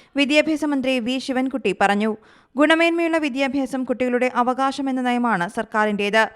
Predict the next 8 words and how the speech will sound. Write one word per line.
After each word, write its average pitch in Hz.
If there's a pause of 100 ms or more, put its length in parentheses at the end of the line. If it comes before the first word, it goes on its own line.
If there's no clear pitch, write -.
(200)
ഗുണമേന്മാ 330 (120)
മാനദണ്ഡങ്ങളിൽ 269
പ്രധാനം 240
ഭൗതിക 262 (100)
സൗകര്യ 247
വികസനമാണെന്നും 233 (120)
മന്ത്രി 220 (100)
വ്യക്തമാക്കി. 208